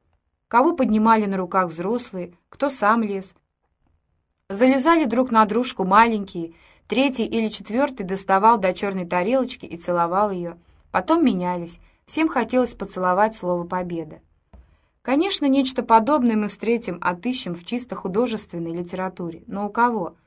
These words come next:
Пожалуй, только у самых больших писателей в великих произведениях. Так что же получается? Молодой литератор, никому дотоле неизвестный, берёт магнитофон, идёт по адресам, что-то спрашивает, магнитная лента записывает.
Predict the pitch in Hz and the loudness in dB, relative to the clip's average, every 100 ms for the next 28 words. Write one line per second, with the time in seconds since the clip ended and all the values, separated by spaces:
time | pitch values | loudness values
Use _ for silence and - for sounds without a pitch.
0 | _ _ _ - 254 359 330 262 269 254 | _ _ _ 2 2 4 2 2 2 0
1 | 208 247 262 233 180 185 - 196 - 190 | 0 4 6 4 2 0 0 -2 -8 -4
2 | 226 240 240 165 170 - 170 185 196 196 | -2 -2 -4 -10 -10 -10 -6 -6 -6 -8
3 | - 180 175 185 175 170 160 160 - _ | -8 -8 -6 -6 -4 -6 -6 -12 -18 _
4 | _ _ _ - 214 - 302 277 269 269 | _ _ _ -8 -4 0 0 0 -2 -2
5 | 262 202 170 - - - _ _ _ - | -2 -4 -4 -8 -16 -18 _ _ _ 2
6 | 247 277 330 302 254 277 330 339 - - | 6 6 6 4 2 4 4 2 -6 -8
7 | 214 220 226 233 254 196 196 233 214 196 | -8 4 6 6 4 2 2 0 0 -2
8 | 190 190 254 - 180 170 - _ _ 208 | -4 -4 -4 -4 -8 -12 -16 _ _ -2
9 | 269 320 262 214 220 190 190 247 269 262 | 0 2 2 2 0 0 0 0 0 0
10 | - _ - 220 269 262 220 202 202 202 | -6 _ -6 -2 0 4 4 6 2 0
11 | 254 269 262 - 208 190 - 202 240 254 | 0 0 -2 -8 -8 -8 -4 2 4 4
12 | - 180 175 - _ _ 202 208 208 254 | 0 -4 -10 -12 _ _ 0 0 2 0
13 | 226 214 220 262 254 175 190 180 240 254 | 0 0 2 2 0 -2 -4 -4 -6 -4
14 | 202 185 | -6 -8